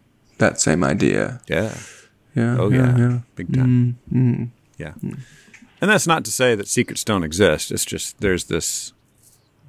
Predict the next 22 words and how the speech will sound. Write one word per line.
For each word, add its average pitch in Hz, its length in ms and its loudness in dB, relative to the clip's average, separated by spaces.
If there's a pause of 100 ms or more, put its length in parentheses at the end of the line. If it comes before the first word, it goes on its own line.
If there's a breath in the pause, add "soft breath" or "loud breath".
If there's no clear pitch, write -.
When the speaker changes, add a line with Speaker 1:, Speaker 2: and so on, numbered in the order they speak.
(280)
Speaker 2:
hunger 110 400 2
in 104 120 2
our 87 120 0
heart 110 340 4 (180)
that, 85 220 0 (160)
you 107 100 0
know, 92 100 4
that 101 180 4
taps - 280 0
into 104 200 2
something. 92 400 -4
You 104 100 0
know, 85 100 0
if - 120 -4
you 120 80 0
find 160 240 0
yourself 127 500 0 (400 soft breath)
constantly 127 480 2
attracted 117 460 0
to 120 60 2
conspiracy 123 520 0
theories, - 880 0